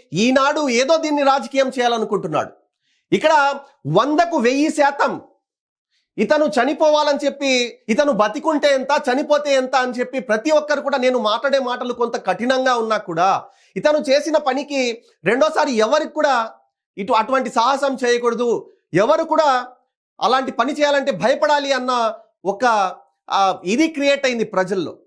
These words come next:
చూడండి, అతను, అతనికి ఆనాడు పోలీస్ స్టేషన్ పోలీసులు పట్టుకున్న తర్వాత రాత్రి అతన్ని తీసుకెళ్తున్న సమయంలో అతను మరి దూకే, దూకేసే ప్రయత్నం, అది పారిపోయే ప్రయత్నమో చనిపోయే ప్రయత్నమో తెలియదు, కానీ అతను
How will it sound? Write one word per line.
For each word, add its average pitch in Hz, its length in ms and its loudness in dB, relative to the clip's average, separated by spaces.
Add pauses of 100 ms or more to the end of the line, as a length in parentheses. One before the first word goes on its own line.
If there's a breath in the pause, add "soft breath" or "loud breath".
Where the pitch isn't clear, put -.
(560)
చూడండి, 320 240 2
అతను, 285 520 0 (640)
అతనికి 262 600 0 (440)
ఆనాడు 240 460 2
పోలీస్ 240 400 -2
స్టేషన్ 240 520 -2
పోలీసులు 254 320 0
పట్టుకున్న 233 360 -4
తర్వాత 220 400 0
రాత్రి 214 600 -2 (160 loud breath)
అతన్ని 220 240 0
తీసుకెళ్తున్న 226 520 -2
సమయంలో 214 440 2
అతను 214 400 0 (180 loud breath)
మరి 196 140 2
దూకే, 214 420 0
దూకేసే 233 560 0
ప్రయత్నం, 240 460 -2
అది 185 480 -2
పారిపోయే 254 460 2
ప్రయత్నమో 269 640 0
చనిపోయే 285 360 2
ప్రయత్నమో 269 480 0
తెలియదు, 269 360 -4
కానీ 269 400 -2 (400 soft breath)
అతను 254 540 2